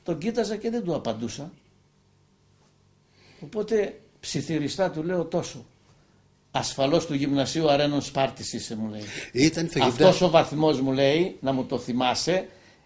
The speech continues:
Speaker 1: αντιστοιχεί στο δεκαοκτώ δεκαεννιά», και τόσο έγραψα όταν έδωσα.
Speaker 2: Ναι, ακ-, ακριβώς,
Speaker 1: Ναι.
Speaker 2: έτσι ήταν, ναι, ναι.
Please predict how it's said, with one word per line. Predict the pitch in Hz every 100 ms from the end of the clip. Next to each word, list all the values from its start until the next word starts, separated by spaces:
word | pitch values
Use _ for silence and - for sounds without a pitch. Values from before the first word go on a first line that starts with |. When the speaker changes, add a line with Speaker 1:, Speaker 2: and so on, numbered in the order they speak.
| _
Speaker 1:
αντιστοιχεί | 127 117 117 139 131 185
στο | 175 151
δεκαοκτώ | 135 135 131 127 180
δεκαεννιά», | 170 165 165 170 170 127
και | 131
τόσο | 175 - 165
έγραψα | 170 123 113 -
όταν | 123 135 135
έδωσα. | 107 104 - _ -
Speaker 2:
Ναι, | 110
ακ-, | 110 104 - -
ακριβώς, | - - 151 107 -
Speaker 1:
Ναι. | 190
Speaker 2:
έτσι | 190 131
ήταν, | 110 98 110
ναι, | 160
ναι. | 120 104